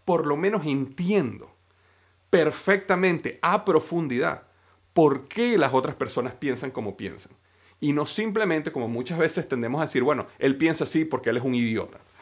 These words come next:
o porque es un ignorante. Y eso es lo que tendemos a pensar. Mientras que así podemos, de esa manera, escuchando, podemos tener la foto completa. Y eso nos permite tener muchísima más conexión y muchísima más, eh,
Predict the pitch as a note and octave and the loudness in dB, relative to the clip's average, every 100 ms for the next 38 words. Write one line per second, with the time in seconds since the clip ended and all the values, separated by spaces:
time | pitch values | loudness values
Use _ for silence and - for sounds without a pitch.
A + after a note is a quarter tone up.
0 | - - - - B2+ B2 A#2 A#2+ C#3+ D3 | -20 -20 -12 0 2 2 2 0 2 0
1 | D3 A#2 G#2+ G#2+ G#2 - - _ - - | 2 2 4 4 2 -4 -16 _ -10 -6
2 | B2+ F#3 D3+ C#3 A#2+ B2+ E3 C3+ A2 G2 | 0 0 0 -4 0 2 2 -4 -6 -8
3 | - D#2+ A#2+ A#2+ C3 - B2 - _ _ | -8 -8 -6 -4 -2 -2 -2 -4 _ _
4 | - - - F#3 F#3+ F#3 F3+ F3 B2+ D3 | -14 -8 -6 0 2 2 0 0 0 2
5 | G3 F#3 D3+ C3 B2+ B2+ - F3+ E3 C3+ | 2 0 0 -2 -4 -10 -4 -2 0 0
6 | A#2 B2+ A#2 B2 C3+ G#2+ - A#2 G2+ B2 | -2 -4 -6 -2 -2 -4 -6 -6 -4 -6
7 | A2 B2+ G2+ - - - _ C3 C3 B2+ | -4 -4 -4 -8 -20 -20 _ -2 0 2
8 | G3 F3+ - A#2 A2+ E3 D#3+ - - - | 0 -4 -4 -6 -6 -8 -8 -8 -10 -14
9 | _ C3+ A#2+ A#2+ C3+ C#3 C#3 F3 - D#3 | _ -8 -4 -4 -4 -8 -6 -6 -4 -4
10 | A#2+ A#2+ - - B2 G#2+ - D#3 D#3+ - | -4 -6 -6 -6 -6 -6 -4 -2 -4 -10
11 | - - _ C#3 C#3 C#3+ B2+ - - D#3 | -20 -20 _ -2 -2 -2 -6 -6 -8 -6
12 | - C3+ A2+ A2+ A#2+ B2 - _ _ - | -4 -4 -2 -2 -2 -4 -8 _ _ -14
13 | A2+ F#2+ - | -10 -10 -12